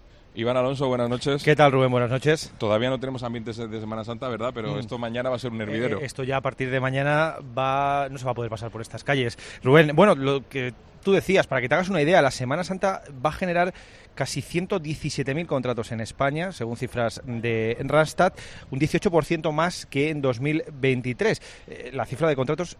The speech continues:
Speaker 2: es ya superior, os estamos, eh, superando los niveles prepandemia de dos mil diecinueve. Hasta en ciudades como Madrid, tú lo decías, es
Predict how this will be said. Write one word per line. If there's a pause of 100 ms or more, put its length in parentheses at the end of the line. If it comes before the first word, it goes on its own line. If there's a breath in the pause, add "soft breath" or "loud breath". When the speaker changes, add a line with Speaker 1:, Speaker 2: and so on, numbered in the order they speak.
(100)
Speaker 2:
es
ya
superior,
os
estamos,
eh,
superando
los
niveles
prepandemia
de
dos
mil
diecinueve.
Hasta
en
ciudades
como
Madrid,
tú
lo
decías,
es